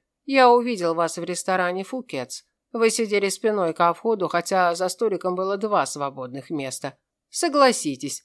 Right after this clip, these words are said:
что человек, опасающийся наемных убийц, не сядет спиной к двери. Потом я увидел Валю Борисова. Он ведь жил в том же отеле, что и вы,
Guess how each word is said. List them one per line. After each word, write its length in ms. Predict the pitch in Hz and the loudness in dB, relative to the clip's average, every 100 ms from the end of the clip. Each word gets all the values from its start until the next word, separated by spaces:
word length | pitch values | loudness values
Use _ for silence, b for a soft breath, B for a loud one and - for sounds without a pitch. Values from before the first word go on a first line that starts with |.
| _ | _
что 260 | - - 330 | -14 -4 -2
человек, 680 | - 247 202 156 160 156 _ | 0 2 2 2 -2 -6 _
опасающийся 920 | 170 254 247 - 294 196 160 151 - 156 | -2 0 4 4 2 0 -4 -4 -4 -2
наемных 580 | 170 185 185 147 143 | -2 0 -2 -2 -4
убийц, 600 | 156 147 156 247 262 - - _ _ | -8 -8 -6 -6 -4 -8 -12 _ _
не 240 | - 277 277 | -2 0 2
сядет 540 | - 208 196 190 185 | 2 4 6 4 -2
спиной 400 | - 190 185 180 | -4 -4 -2 -4
к 80 | 170 | -6
двери. 500 | 160 170 165 160 - _ _ _ _ - | -8 -6 -6 -8 -12 _ _ _ _ 2
Потом 420 | 185 185 208 226 | 2 4 2 4
я 240 | 208 180 | 4 4
увидел 500 | 175 175 208 180 180 | 4 0 -4 -2 -2
Валю 300 | 160 180 196 | 4 4 4
Борисова. 720 | 170 165 156 190 - 143 131 _ _ _ | 2 0 0 -4 -4 -6 -8 _ _ _
Он 200 | 262 247 | 4 4
ведь 180 | 226 208 | 4 -2
жил 220 | 208 208 | -2 -4
в 60 | - | 0
том 240 | 226 170 | 0 2
же 120 | 156 | 0
отеле, 400 | 170 170 202 190 | 0 0 -4 -2
что 280 | 190 - 240 | -6 -4 -4
и 120 | 254 | -4
вы, 360 | 196 147 143 | -4 -4 -6